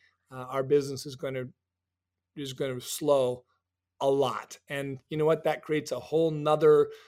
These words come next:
layer of what do you do as a business owner trying to take care of clients when you can't settle cases, you can't take in cases, when the insurance companies are closing down, when the government's closing down, and yet you have this responsibility to,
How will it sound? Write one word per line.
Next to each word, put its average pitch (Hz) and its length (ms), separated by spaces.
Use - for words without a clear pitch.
layer 147 460
of 131 100
what 147 160
do 156 60
you 151 80
do 151 200
as 139 100
a 135 60
business 151 440
owner 147 240
trying 143 260
to 151 100
take 151 120
care 147 180
of 135 140
clients 147 580
when 139 180
you 131 80
can't 156 300
settle 151 240
cases, 147 500
you 143 100
can't 147 300
take 151 240
in 160 180
cases, 151 460
when 135 140
the 135 100
insurance 143 360
companies 151 300
are 151 60
closing 156 380
down, 147 340
when 131 120
the 135 100
government's 151 480
closing 156 340
down, 147 320
and 143 120
yet 143 140
you 139 120
have 143 140
this 151 200
responsibility 156 1200
to, 147 340